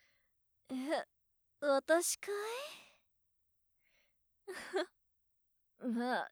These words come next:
少々くたびれてはいるが、う、うん、無事だ。はあ、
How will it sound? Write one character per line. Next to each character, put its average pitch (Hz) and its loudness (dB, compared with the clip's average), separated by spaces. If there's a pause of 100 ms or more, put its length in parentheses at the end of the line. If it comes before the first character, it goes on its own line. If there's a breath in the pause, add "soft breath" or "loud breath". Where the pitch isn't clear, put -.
少 - 2
々 277 0
く - -12
た 330 -2
び 359 0
れ 427 2
て 311 0
は 240 2
い 240 0
る 277 -2
が、 277 -4 (840 loud breath)
う、 262 -6 (220)
う 247 -6
ん、 240 -8 (840 loud breath)
無 214 -6
事 254 -8
だ。 277 -2 (1900 loud breath)
は 214 -2
あ、 - -20